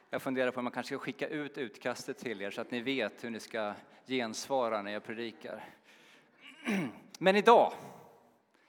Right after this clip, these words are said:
dagens texter måste man ändå säga är absolut några av mina favorittexter. Och inte minst episteltexten.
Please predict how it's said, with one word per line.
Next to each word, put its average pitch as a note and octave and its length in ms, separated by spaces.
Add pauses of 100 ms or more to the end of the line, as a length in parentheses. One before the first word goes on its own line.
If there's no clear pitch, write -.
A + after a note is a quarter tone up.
(140)
dagens C#3 460
texter - 540 (560)
måste B2 240
man B2 120
ändå G#2+ 180
säga G2 420
är G2+ 420
absolut G#2+ 760
några G#2 260
av F#2 80
mina G2 220
favorittexter. - 1400 (840)
Och A#2+ 120
inte A#2 220
minst A2 340
episteltexten. - 1500